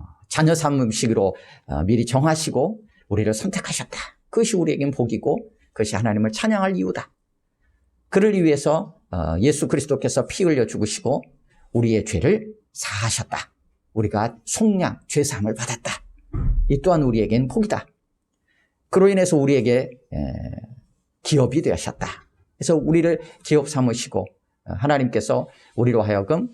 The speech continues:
에, 그 약속의 성령으로 인쳐주셨다. 그것이 우리에게는 복이요 하나님을 찬양할 이유다.라고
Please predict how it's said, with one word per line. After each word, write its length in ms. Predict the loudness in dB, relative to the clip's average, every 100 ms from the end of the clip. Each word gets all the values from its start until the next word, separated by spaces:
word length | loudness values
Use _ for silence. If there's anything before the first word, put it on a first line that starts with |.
| _ -20 _
에, 300 | -14 -12 -12 0
그 220 | 2 4 0
약속의 440 | -2 0 2 2
성령으로 640 | 0 0 2 2 0 -2 -4 0
인쳐주셨다. 720 | 2 2 -2 -2 -4 -6 -8 -10 _ _ _ _ _ _ _ -18 -10
그것이 280 | 0 2 2
우리에게는 420 | 2 2 2 2 2
복이요 520 | 0 0 0 0 -4 _
하나님을 380 | -6 -4 -2 -4
찬양할 460 | -4 0 2 2
이유다.라고 1300 | 2 2 0 -4 _ _ _ _ -4 -2 2 0 0